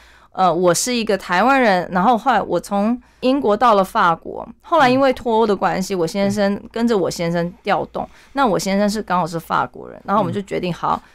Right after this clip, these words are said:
Speaker 1: 公司请他去法国，然后我也想说，好啦，你就是要回去了嘛，那我就跟着你走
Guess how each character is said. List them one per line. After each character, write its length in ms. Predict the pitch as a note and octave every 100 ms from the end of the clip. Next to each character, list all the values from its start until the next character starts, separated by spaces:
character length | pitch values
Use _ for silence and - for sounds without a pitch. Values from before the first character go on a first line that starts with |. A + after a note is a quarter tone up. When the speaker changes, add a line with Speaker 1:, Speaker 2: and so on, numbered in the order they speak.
| _
Speaker 1:
公 160 | G#3+ A3
司 160 | A#3
请 180 | A3+ D3+
他 180 | E3+ E3+
去 220 | - G3
法 300 | F3+ G#3+ D#3+
国， 280 | - - -
然 120 | F3+
后 80 | G3+
我 240 | G#3 E3+ D#3
也 220 | F#3 - _ _ _ _ - -
想 240 | - D#3+ E3
说， 180 | G#3
好 220 | G3+ C#3+ D3
啦， 180 | G#2 - _
你 80 | F3
就 140 | A#3+
是 240 | A3+ A#3+ A3+
要 160 | A3
回 180 | G3 E3
去 220 | - G3+
了 100 | F2+
嘛， 160 | F#2 - _ _
那 160 | A3+ G3
我 80 |
就 120 | D#3+ G3
跟 200 | G#3 G#3
着 100 | F#3
你 160 | D#3+
走 220 | - -